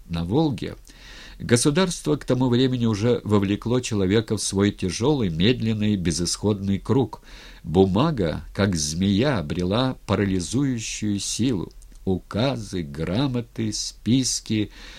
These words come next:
О, как страшны они! Если вообразить, что те бумаги, которые сжег Разин на площади в Астрахани,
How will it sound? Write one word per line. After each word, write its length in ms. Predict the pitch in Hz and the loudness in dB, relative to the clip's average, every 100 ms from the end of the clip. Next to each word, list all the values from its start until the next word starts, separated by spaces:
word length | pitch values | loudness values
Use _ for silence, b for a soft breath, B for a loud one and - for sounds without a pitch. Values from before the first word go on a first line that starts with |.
| B B B B | B B B B
О, 220 | - 95 110 | 0 0 0
как 300 | - 139 - | -4 -4 -4
страшны 1000 | - - - 101 101 - - 82 120 117 - - | -6 -6 -2 0 0 -4 -4 0 2 2 -4 -6
они! 400 | 87 76 76 - - - - | -4 -4 -6 -8 -14 -20 -12
Если 380 | 80 101 113 98 | 0 0 0 0
вообразить, 580 | 98 92 90 90 120 127 | 2 2 2 2 0 -2
что 320 | - - 92 | -6 -4 -4
те 200 | 85 120 | -2 -2
бумаги, 540 | 92 90 92 117 95 | -2 -2 -2 -2 -2
которые 400 | 87 85 98 92 | -4 -4 -4 -2
сжег 340 | 87 85 107 - | -2 -2 -2 -2
Разин 380 | 90 95 92 82 | -2 -2 -2 -4
на 120 | 82 | -4
площади 600 | - 98 101 - 80 78 | -2 -2 -2 -4 -6 -4
в 100 | 82 | -2
Астрахани, 760 | 156 - - 98 92 82 73 | -2 -2 -6 -6 -4 -4 -6